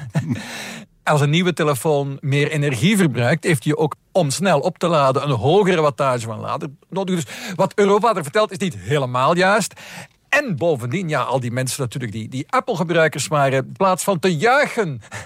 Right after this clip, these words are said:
<laughs> Dankzij Europa hebben we nu eindelijk een U S B C-stekker op onze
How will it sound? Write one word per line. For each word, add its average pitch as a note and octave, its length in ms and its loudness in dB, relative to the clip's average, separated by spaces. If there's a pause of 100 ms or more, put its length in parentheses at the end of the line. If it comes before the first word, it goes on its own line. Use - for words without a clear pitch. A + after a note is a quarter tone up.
(160)
<laughs> A#2+ 460 -2
Dankzij F3+ 420 0
Europa E3+ 440 0
hebben D3 220 -2
we C#3+ 60 -6
nu D3 80 -4
eindelijk E3+ 520 -2
een E3+ 140 -4
U D3+ 180 0
S A#2+ 40 -6
B G2+ 100 -10
C-stekker E3+ 640 -2
op - 140 -8
onze B2+ 240 -6